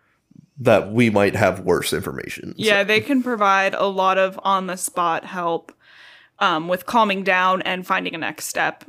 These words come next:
Speaker 2: And
Speaker 1: Yeah.
Speaker 2: that's texting seven four one seven four one.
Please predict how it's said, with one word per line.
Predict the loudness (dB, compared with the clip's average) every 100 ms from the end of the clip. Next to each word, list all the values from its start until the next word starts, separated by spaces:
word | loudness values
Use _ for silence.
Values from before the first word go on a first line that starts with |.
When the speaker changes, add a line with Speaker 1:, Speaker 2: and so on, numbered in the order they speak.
| _
Speaker 2:
And | -2 0
Speaker 1:
Yeah. | 2
Speaker 2:
that's | 0
texting | -2 -2 -2 -4 -4
seven | -2 -2 0 -2 -6
four | -2 2 2
one | 0 -2 -4 -6
seven | -4 -4 -2 -6 -8 -12 _ _ _ _ _ _ _
four | 2 6 6 4
one. | -2 -2 -2 -4